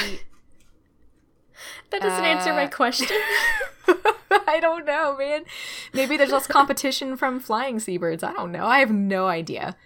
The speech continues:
Speaker 2: Cannot answer that question.
Speaker 1: <sighs>
Speaker 2: But we know that it's true based on
Speaker 1: Okay.
Speaker 2: studying modern penguins. So that's all I can tell you. <laughs> Okay. <laughs> So maybe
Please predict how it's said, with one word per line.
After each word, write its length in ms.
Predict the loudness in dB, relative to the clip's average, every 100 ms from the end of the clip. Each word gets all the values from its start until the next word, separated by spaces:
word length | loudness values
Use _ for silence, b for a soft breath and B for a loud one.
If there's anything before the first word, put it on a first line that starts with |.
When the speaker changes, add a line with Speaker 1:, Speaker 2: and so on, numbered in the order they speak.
| b _ _ _
Speaker 2:
Cannot 420 | -6 -2 2 0 -2
answer 180 | -8
that 160 | -6 -6
question. 460 | -6 -8 -8 -10 -12 _ _
Speaker 1:
<sighs> 80 | B B B B
Speaker 2:
But 140 | 4 6
we 100 | 6
know 160 | 6
that 140 | 6 2
it's 160 | -2
true 480 | -2 0 0 -4 -4
based 200 | -4 0
on 120 | 0
Speaker 1:
Okay. 80 | -2
Speaker 2:
studying 320 | -2 -4 -2 0
modern 300 | 2 2 -4
penguins. 480 | -6 -8 -12 -14 -10
So 140 | -4 -2
that's 180 | 0
all 140 | 0 0
I 60 |
can 180 | 0 -4
tell 200 | -6 -8
you. 300 | -8 -6 -6 -6 -10
<laughs> 640 | -6 -2 0 2 0 0 -6 -8 -10 B B B B B B B b b b b _ 0
Okay. 360 | 2 0 -4 _
<laughs> 0 | -6 -6 -6 -8 -8 B B B B B B -6
So 500 | -2 0 2 0 -4
maybe 760 | -4 0 2 0 -2 -4 -6